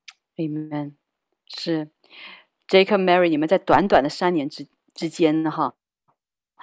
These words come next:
经历两次重大的与死神擦肩而过的危难，你们走过人生的这个死荫幽谷，深深的经历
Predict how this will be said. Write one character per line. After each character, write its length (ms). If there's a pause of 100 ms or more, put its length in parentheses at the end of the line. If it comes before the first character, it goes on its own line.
(180)
经 180
历 120
两 280
次 220
重 260
大 220
的 220 (340)
与 140
死 240
神 260
擦 320
肩 240
而 140
过 200
的 100
危 180
难， 280 (340)
你 60
们 120
走 180
过 160
人 200
生 260
的 80
这 160
个 180
死 240
荫 160
幽 180
谷， 220
深 280
深 220
的 80
经 280
历 180